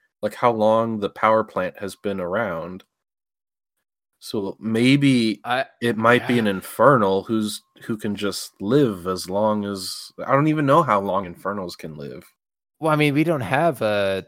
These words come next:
Speaker 2: a timeline on infernals so far. The only thing we've seen are infernals that are created and then killed by Fire Force members. So it's totally possible that infernals can live for quite a long time.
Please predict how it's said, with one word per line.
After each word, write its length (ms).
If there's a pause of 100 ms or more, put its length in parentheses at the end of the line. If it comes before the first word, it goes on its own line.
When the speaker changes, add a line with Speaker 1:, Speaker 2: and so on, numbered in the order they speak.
Speaker 2:
a 80
timeline 540
on 160
infernals 520
so 140
far. 300
The 160
only 160
thing 180
we've 180
seen 440
are 320
infernals 580
that 140
are 80
created 520
and 140
then 220
killed 340
by 220
Fire 420
Force 600 (320)
members. 600 (260)
So 140
it's 160
totally 200
possible 520
that 160
infernals 560
can 240
live 300
for 160
quite 240
a 40
long 220
time. 480